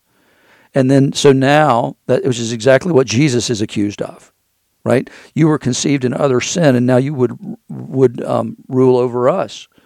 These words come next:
There, there's a question about ancestry. There's a question about what's going on here. And so the, the question about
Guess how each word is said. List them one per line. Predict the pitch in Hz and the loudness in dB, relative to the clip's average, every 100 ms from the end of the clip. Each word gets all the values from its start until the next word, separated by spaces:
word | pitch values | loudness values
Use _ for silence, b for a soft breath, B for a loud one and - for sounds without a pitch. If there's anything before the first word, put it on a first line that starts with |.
| b b b b b b b - | b b b b b b b -2
There, | 160 | 0
there's | 139 117 | 2 -2
a | |
question | - - 170 165 - 131 127 - | -2 4 6 6 0 -2 -2 -4
about | 135 135 131 | 2 2 2
ancestry. | 131 147 147 117 104 - 117 | 2 2 2 0 0 -2 -4
There's | 110 110 | -4 -6
a | |
question | - 127 127 - 117 | -4 0 0 -2 -2
about | 117 117 - b b | 0 0 -2 b b
what's | - 135 - | -4 -2 -2
going | - 135 | -4 -2
on | 131 160 156 | 2 2 0
here. | 131 80 _ _ _ _ _ b b b | -2 -6 _ _ _ _ _ b b b
And | 123 | -4
so | 139 147 | 2 2
the, | 131 - | 2 0
the | 127 | -2
question | - - 190 160 - 135 135 | -2 0 0 0 -4 -8 -6
about | 147 143 135 117 | -6 -2 -2 -4